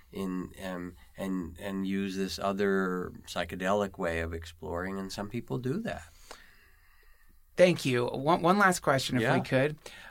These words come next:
Speaker 2: Uh, for the people listening, uh, I, I like asking this sometimes.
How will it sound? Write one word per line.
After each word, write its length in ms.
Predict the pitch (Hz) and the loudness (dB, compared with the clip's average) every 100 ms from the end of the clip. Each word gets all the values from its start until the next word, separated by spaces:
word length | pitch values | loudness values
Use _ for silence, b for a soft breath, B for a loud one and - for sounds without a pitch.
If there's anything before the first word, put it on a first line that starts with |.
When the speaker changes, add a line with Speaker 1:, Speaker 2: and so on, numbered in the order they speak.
| - | 0
Speaker 2:
Uh, 440 | 135 135 135 135 - - - - - - - - - b b b b b b - B B B B B - | 4 6 6 4 -2 -20 -20 -20 -20 -20 -20 -20 -20 b b b b b b -20 B B B B B 2
for 140 | 165 | 2
the 80 | 151 | 4
people 380 | 190 208 185 170 | 0 4 6 6
listening, 640 | 175 165 165 160 156 156 b b b b - | 6 4 2 2 0 -4 b b b b 0
uh, 520 | 123 123 123 120 117 B B B B B B B B - - - - - - - - - - - - - | 2 4 2 0 -2 B B B B B B B B -18 -18 -20 -20 -20 -20 -18 -14 -14 -16 -20 -12 0
I, 100 | 143 | 4
I 200 | - 147 | 6 6
like 360 | 156 165 - - | 6 4 2 0
asking 440 | 143 139 - 143 | 2 2 0 0
this 140 | 135 - | 0 0
sometimes. 720 | 131 127 127 127 123 123 | 0 0 2 2 2 -2